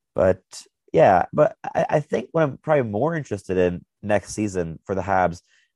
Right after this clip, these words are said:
is just how the defensive core shakes out, because we're gonna see Caden Gooley make his transition to pro hockey as well. And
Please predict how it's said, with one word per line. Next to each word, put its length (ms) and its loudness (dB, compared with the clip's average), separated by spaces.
is 120 0
just 160 -6
how 160 -2
the 100 2
defensive 480 -2
core 200 -2
shakes 340 -6
out, 280 0
because 400 -2
we're 80 -2
gonna 160 0
see 160 -6
Caden 380 -6
Gooley 420 -4
make 240 -4
his 140 -4
transition 480 -2
to 100 -6
pro 220 0
hockey 320 0
as 120 -4
well. 360 2
And 520 0